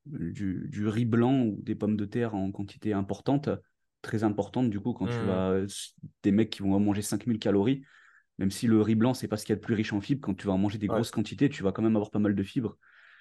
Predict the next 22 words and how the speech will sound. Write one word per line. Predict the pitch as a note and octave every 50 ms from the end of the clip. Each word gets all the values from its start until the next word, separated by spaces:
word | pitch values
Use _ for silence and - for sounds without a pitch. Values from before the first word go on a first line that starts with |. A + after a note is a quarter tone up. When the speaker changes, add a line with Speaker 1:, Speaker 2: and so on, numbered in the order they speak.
| - _ - -
Speaker 1:
Et | -
si | - - - - C3+
par-dessus | - - A#2+ - - - C3 A#2+
ça, | - C#3 B2+
tu | B2+ -
te | -
rajoutes, | G#2+ - F#2+ G2 G#2+ A#2 A2+ -
euh, | G2 F#2+ F#2 F2+ F2+ F#2+ - -
des | - F2+ F#2 F#2
tonnes | - A#2 G#2+ G2
de | G2+
légumes, | G2 G2+ G2 G2+ B2+ C3+ A#2 G#2+
ça | - - F2+
va | F2+ F2+
être, | E2+ - _ -
devenir, | - G2+ G2+ G2 G#2 G#2 G#2+
vite | A2 B2+ A#2+
devenir | A2+ B2 A#2+ A#2+ A#2+ B2
compliqué | - - A#2 G2+ - G#2+ A2 - B2 B2+
à | A#2+ G#2+
niveau, | G#2 G2 F#2+ F#2+ A2
Speaker 2:
Ouais, | A2